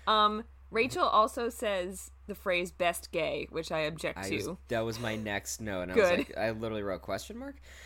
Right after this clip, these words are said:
Speaker 2: Immediately followed by "Fuck off, Jacob Ben Israel,"
Speaker 1: Mm-hmm,
Speaker 2: because
Speaker 1: mm-hmm.
Speaker 2: he's just there to cause drama because Brittany is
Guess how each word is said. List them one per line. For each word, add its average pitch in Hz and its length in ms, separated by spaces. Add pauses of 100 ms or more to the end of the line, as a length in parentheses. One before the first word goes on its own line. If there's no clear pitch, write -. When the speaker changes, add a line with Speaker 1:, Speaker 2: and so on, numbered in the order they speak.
(420)
Speaker 2:
Immediately 165 440
followed 117 300
by 101 120
"Fuck 110 300
off, 117 200
Jacob 110 360
Ben 120 180
Israel," 87 440
Speaker 1:
Mm-hmm, 180 240
Speaker 2:
because 95 440
Speaker 1:
mm-hmm. 208 60 (240)
Speaker 2:
he's 120 220
just 127 160
there 110 180
to 107 80
cause 107 300
drama 90 380
because 90 360
Brittany 107 500
is 92 320